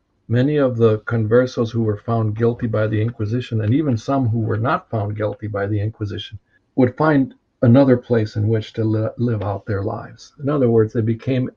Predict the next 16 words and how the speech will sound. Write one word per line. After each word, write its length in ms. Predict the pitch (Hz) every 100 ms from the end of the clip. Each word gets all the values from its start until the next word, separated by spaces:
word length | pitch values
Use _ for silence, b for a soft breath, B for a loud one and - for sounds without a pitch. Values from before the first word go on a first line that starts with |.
| -
exiles 540 | 131 127 120 113 110 113
within 400 | 104 110 127 107
Spain. 360 | - 104 104 - _ _
And 400 | 123 117 113 113 - _
the 160 | 143 139
fact 460 | - 90 95 - -
that 220 | 147 -
Teresa 680 | 127 117 139 143 135 123 - - _
never 380 | 117 113 123 117
mentions 600 | 113 117 110 - 101 101
this 480 | 104 101 - - - _ -
is 220 | - 110 113
not 340 | 113 110 - _ _ _ _ -
enough 340 | 107 113 117
to 100 | -
convince 540 | 104 107 104 113 104